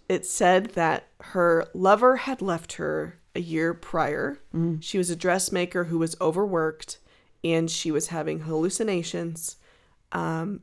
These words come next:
Speaker 1: stages of kind of manic and depression. I, I'd, I'd imagine kind of manic depressive.
Speaker 2: Mm-hmm.
Speaker 1: Hallucinations, her,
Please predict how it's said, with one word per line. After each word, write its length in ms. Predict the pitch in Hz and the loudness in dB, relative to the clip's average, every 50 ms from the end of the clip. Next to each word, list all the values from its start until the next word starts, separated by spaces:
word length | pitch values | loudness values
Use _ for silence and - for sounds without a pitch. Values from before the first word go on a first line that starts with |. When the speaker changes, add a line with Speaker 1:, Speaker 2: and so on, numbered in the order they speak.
| _ _ | _ _
Speaker 1:
stages 440 | - - - 196 165 175 175 170 175 | -8 0 0 2 2 2 0 0 -2
of 160 | 165 165 - | -4 -4 -6
kind 220 | - - 170 165 | -8 -6 -4 -2
of 200 | 165 160 165 - | -2 -4 -6 -10
manic 440 | - - 170 165 160 151 160 160 - | -8 -4 -2 0 0 0 -2 -4 -4
and 140 | - 160 165 | -6 -6 -6
depression. 440 | 170 170 - - 151 156 - - - | -6 -8 -8 -8 -8 -8 -8 -8 -6
I, 160 | - 160 160 - 165 - - | -4 -4 -4 -4 -4 -2 0
I'd, 260 | 196 208 208 208 190 - _ | 0 0 0 -2 -6 -8 _
I'd 120 | - 196 185 | -8 -6 -4
imagine 360 | 175 170 165 160 165 165 - | -4 -4 -4 -4 -8 -12 -14
kind 160 | - - 165 | -12 -12 -10
of 80 | 170 170 | -8 -8
manic 240 | 180 185 - 95 - | -8 -8 -10 -10 -12
depressive. 520 | - - - - - - - - - - - | -14 -14 -12 -10 -8 -8 -10 -10 -12 -12 -6
Speaker 2:
Mm-hmm. 280 | 220 165 165 180 180 185 185 - - - _ _ _ _ _ | -4 -2 -2 0 -2 -4 -6 -10 -16 -20 _ _ _ _ _
Speaker 1:
Hallucinations, 1040 | - 214 220 233 226 - 226 202 190 190 185 - 208 190 185 185 185 185 185 - - - _ | -4 0 0 0 0 0 0 0 0 0 0 0 0 0 2 0 0 -2 -2 -6 -8 -10 _
her, 540 | - 190 - 196 180 175 170 175 175 - - | -14 -8 -2 0 2 4 4 2 2 -2 -4